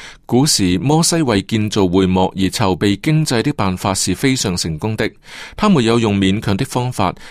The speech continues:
也沒有用現代教會所常用的一些辦法。他沒有開盛大的宴會，也沒有請人來參加遊藝、跳舞和一般娛樂的集會，更沒有發售彩票或用這一類的世俗化方法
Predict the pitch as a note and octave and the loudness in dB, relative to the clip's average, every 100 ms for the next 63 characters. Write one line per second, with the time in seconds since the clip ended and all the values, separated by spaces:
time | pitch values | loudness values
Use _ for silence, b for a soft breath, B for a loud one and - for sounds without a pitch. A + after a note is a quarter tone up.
0 | B G#2+ G#2 G2 F#2+ G2+ G2 F#2 F#2+ G#2 | B -2 0 2 2 2 2 0 0 -2
1 | G#2 G2+ G2 G2 G#2+ G#2 G2 A2+ - F#2+ | -2 0 -2 0 -2 0 0 0 0 0
2 | - G2 E2 E2+ F2+ F2+ B2+ C3+ C3 - | 0 -2 -2 -2 -2 0 -2 0 -2 -2
3 | F2 E2 G2 E2 - B B - G#3 C3 | -4 -2 -2 -4 -6 B B 0 2 4
4 | G2 G2+ B2 D#3 D#3 - F#2+ F#2+ F#2 G2 | 4 2 2 2 2 0 -2 -2 -2 -2
5 | B2 G2+ F#2+ F2+ E2+ - B - G#2 G#2 | -2 -2 0 0 0 -4 B -4 0 2
6 | F2+ F2+ F#2 - F#2 C3+ G2 E2+ D#2 - | 2 0 0 -2 -2 0 0 0 -2 -2
7 | C#3 C3+ B2+ C3 B2+ A2+ D#2+ E2 E2+ - | -4 -4 -2 -2 0 -2 -2 -2 -4 -6
8 | - G2+ F#2 E2 F2 - F2 F2+ C#3+ - | -2 0 0 0 -2 -2 -2 -2 -4 0
9 | D3+ C#3+ F#2 D#2+ F2 - - G2 E2 F2 | 0 2 0 0 -2 -4 -4 -2 -2 0
10 | D#2+ - B B - C#3+ B2 G#2+ A2+ - | -2 -4 B B -2 0 2 2 0 0
11 | A#2 - G2+ F#2+ F#2 G2 A2 A#2+ G2+ F#2+ | -2 0 0 -2 -2 -2 0 0 2 2
12 | - G#2+ A2 G#2+ G#2 G#2+ G#2+ C#3+ G#2+ G2 | 0 -2 0 0 0 0 0 2 2 0
13 | C#3 A2 G2 G2 - F#2+ F#2 A2 G#2+ G#2+ | -2 -2 -2 -2 -2 -2 0 -2 -2 -2
14 | E2+ | -2